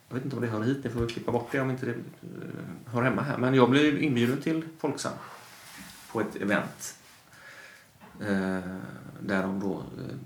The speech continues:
skulle bjuda in företrädare för spelindustrin, men också ägare, investerare, analytiker. Inga journalister. Eh, och så skulle jag, eh, föreläsa om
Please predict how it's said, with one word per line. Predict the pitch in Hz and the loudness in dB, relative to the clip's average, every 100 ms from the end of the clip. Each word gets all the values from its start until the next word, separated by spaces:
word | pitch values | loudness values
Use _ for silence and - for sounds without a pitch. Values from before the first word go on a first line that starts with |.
| - - - - - | -12 -14 -16 -18 -16
skulle | - 95 | -8 -4
bjuda | 95 98 | -4 -2
in | 117 143 143 - - - - | 2 2 0 -4 -14 -20 -20
företrädare | - 104 95 101 - 85 | -4 0 0 0 -2 -6
för | - - | -8 -10
spelindustrin, | - 90 92 90 - 131 135 - - - | -4 -4 -2 -4 -4 -2 0 -2 -10 -16
men | - 117 | -4 -2
också | 107 - 76 | -2 -2 -2
ägare, | - 87 - - | 0 0 -4 -10
investerare, | - - - - - - - - - - _ - - _ - | -10 -6 -6 -6 -14 -20 -20 -20 -20 -20 _ -20 -20 _ -14
analytiker. | - 98 90 - - - - - - - - - - - _ - | -2 0 0 -4 -14 -20 -20 -20 -20 -20 -20 -20 -20 -20 _ -6
Inga | 113 107 | -2 -2
journalister. | 104 101 101 - - - - - _ - | -2 -2 -4 -8 -18 -20 -20 -20 _ -20
Eh, | - 87 - - | -10 -8 -8 -8
och | - | -4
så | 113 | -2
skulle | - 107 | 2 2
jag, | 95 - - | 2 -2 -10
eh, | - - - - | -12 -10 -10 -10
föreläsa | - - - - - - - | -4 -4 -2 -6 -12 -18 -6
om | 98 87 | -2 -2